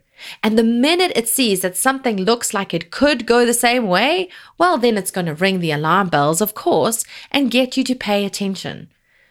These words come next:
Your anxiety wants to keep you safe. It does not want you to experience those past experiences again.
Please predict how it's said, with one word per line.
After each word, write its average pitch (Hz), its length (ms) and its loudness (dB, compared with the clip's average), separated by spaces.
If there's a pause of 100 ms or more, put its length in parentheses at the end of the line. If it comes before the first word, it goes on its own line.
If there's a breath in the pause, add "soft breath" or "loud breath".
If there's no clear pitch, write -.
(100)
Your 349 160 4
anxiety 226 480 2
wants 180 240 2
to 185 100 -6
keep 180 260 -2
you 175 140 2
safe. 170 480 0 (180 soft breath)
It 269 140 0
does 277 180 -2
not 294 320 2
want 220 280 0
you 208 60 -2
to 208 120 0
experience 190 720 0 (240 loud breath)
those 277 240 4
past - 360 -4
experiences 165 800 -2 (100)
again. 277 540 -2